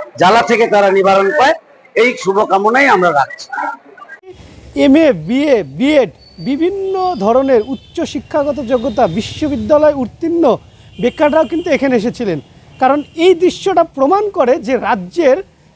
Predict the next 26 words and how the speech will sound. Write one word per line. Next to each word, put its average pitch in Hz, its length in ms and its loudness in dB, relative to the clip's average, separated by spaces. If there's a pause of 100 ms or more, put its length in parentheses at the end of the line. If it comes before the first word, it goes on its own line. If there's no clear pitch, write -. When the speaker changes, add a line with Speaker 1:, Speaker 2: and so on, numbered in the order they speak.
(100)
Speaker 2:
সরকারি 339 580 0
কাজের 269 380 -2
হার 233 260 2 (440)
কেমন। 220 260 0 (280)
আমরা 254 240 0
সূত্র - 360 -8
মারফত 311 320 0
জানতে 226 320 -2
পারছি, 277 280 -4
উদ্যোক্তারা 247 460 -2
আমাদের 254 260 2
জানাচ্ছেন 240 580 -2
যে 233 160 2 (540)
এই 359 200 6
জব 294 280 0
মেলাতে 277 400 -2 (460)
প্রায় 254 220 2 (260)
এক 277 200 -6
হাজারের 349 320 -2
অধিক, 247 320 0 (160)
বারোশোর 240 480 -2
মতন 302 340 -4 (380)
আবেদনকারীরা 285 680 0
তারা 254 220 0
এখানে 254 260 -2
কিন্তু 247 260 -6